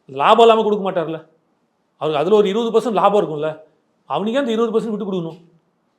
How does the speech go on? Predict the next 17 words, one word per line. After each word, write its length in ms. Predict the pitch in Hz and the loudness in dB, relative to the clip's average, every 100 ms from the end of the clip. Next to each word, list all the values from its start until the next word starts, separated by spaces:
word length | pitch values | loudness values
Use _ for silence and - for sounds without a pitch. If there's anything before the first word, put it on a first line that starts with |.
| _ | _
அதையும் 300 | 147 208 269 | -6 -2 0
நம்ம 320 | 214 233 226 | 0 0 0
சேர்த்து 380 | - 208 196 170 | 0 -2 0 2
வாருவோம், 340 | 180 127 - _ _ _ - | 0 -2 -10 _ _ _ -6
கரெக்டா 260 | 196 196 | -4 0
இருக்கும்னு 260 | 180 185 190 | 0 -2 -8
சொல்லிட்டு 580 | 151 - 170 233 - _ _ _ 165 | -10 -10 -12 -12 -18 _ _ _ -4
பினாமியா 380 | 220 220 208 | -2 0 0
ஒருத்தரை 260 | 214 190 165 | 0 0 -4
போட்டு, 540 | 165 156 180 - - _ _ _ _ | -4 -6 -8 -10 -16 _ _ _ _
காமேஷ் 280 | 185 208 202 | -2 -2 -2
என்ன 180 | 185 190 | -4 -6
பண்றாரு, 560 | 175 165 160 156 165 - _ _ _ 202 | -6 -6 -4 -6 -8 -14 _ _ _ -8
குகன்ற 440 | 196 202 190 190 | -4 -2 0 0
ஒருத்தரை 200 | 180 165 | 0 -6
பினாமியா 500 | 143 170 180 175 170 | -8 -6 -4 -4 -8
போட்டு 500 | 156 139 175 202 _ | -8 -10 -10 -14 _